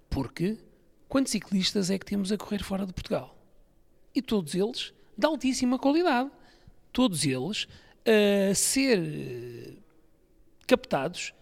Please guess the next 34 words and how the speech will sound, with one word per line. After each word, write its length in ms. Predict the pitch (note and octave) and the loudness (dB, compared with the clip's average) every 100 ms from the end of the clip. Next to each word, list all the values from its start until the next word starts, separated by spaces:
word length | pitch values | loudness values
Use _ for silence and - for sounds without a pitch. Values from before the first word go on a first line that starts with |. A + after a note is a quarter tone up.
| _ _ | _ _
em 140 | G#3+ | 2
júniores 580 | F3+ E3+ F#3+ A#3 C4 - - | 2 2 2 0 -2 -10 -4
e 80 | A#3 | -4
sub-vinte 360 | C4 A3+ B3+ | -2 -2 0
e 80 | C#4+ | 0
três. 420 | C#4 A3 B3+ - - - _ | 2 0 -2 -10 -18 -20 _
Não 120 | C#4 | 2
chegam 300 | C4 C4 C4+ | 4 4 4
nem 180 | C4+ C#4 | 4 4
a 40 | |
ser 140 | C4 C#4 | 2 2
profissionais 840 | - C4 C4+ C4 D#4 C#4 B3 C#4 - - - | 2 0 0 0 0 0 0 -4 -14 -20 -6
em 140 | G3+ | -2
Portugal. 680 | F3 - C#4+ A#3+ C4+ - - - - - - | -2 -2 0 0 -2 -12 -20 -20 -20 -20 2
Por 140 | - | 6
isso, 360 | E3+ C3 - A3+ - - - _ - | 6 2 -2 -4 -8 -20 -20 _ 0
eh, 480 | F3+ E3 E3 D#3+ - - - _ _ _ _ _ _ | 2 4 2 -2 -6 -20 -20 _ _ _ _ _ _
com 180 | C4+ D4 | 8 10
quem 160 | C4+ | 8
estamos 500 | A3+ - C4+ D4 - - - | 6 6 6 4 0 -4 6
e 100 | F3+ | 8
aonde 280 | G3+ A3+ | 8 4
é 40 | F#3+ | 2
que 60 | |
estamos? 480 | - D#3 A2 C3 - - _ _ _ _ - | -2 -6 -10 -14 -18 -20 _ _ _ _ -6
Estamos 300 | - E3+ E3 | 0 2 4
em 80 | |
Portugal, 400 | G#3 - A3+ A#3+ A#3+ | 0 2 4 4 4
com 60 | A#3 | 4
a 40 | |
nossa 280 | A3+ A#3 A3+ | 4 2 -2
realidade. 560 | A#3+ A#3+ C4+ G3+ F3 - - - - - - - | -4 -2 -2 -2 -4 -12 -20 -20 -20 -20 -20 0
Mas 580 | A#3 A3+ F3+ A#3+ - - - - - | 4 6 4 0 -4 -12 -18 -20 -12
estamos, 580 | - F3 D3 G#3 C4 | -2 -2 -2 -6 -8